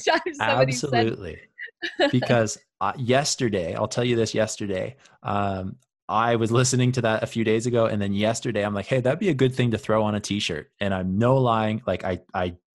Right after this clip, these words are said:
Speaker 2: designed it in my head. I didn't
Speaker 1: Yeah.
Speaker 2: design it, but there you go, a good t-shirt idea for you. Um, w-,
Speaker 1: <laughs>
Speaker 2: one of the things that, that I really focused on is, yes, during this time, there are some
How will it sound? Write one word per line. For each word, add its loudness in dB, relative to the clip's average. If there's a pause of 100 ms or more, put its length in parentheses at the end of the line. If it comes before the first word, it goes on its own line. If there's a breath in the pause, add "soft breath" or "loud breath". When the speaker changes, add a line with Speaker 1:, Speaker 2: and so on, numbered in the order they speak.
(200)
Speaker 2:
designed 2
it 2
in -2
my -2
head. -2 (300 loud breath)
I -2
didn't 2
Speaker 1:
Yeah. 2
Speaker 2:
design 4
it, -6
but -2 (320 soft breath)
there 2
you 2
go, 4
a 0
good 0 (220)
t-shirt 2
idea 0
for -2
you. -4 (440 loud breath)
Um, 0 (240)
w-, -10 (120)
Speaker 1:
<laughs> 0
Speaker 2:
one 4
of 0
the 0
things 0
that, 2 (140)
that -2
I 0
really 0
focused -4
on -2
is, -6
yes, 0
during 0
this -4
time, -4 (640)
there 2
are 2
some -4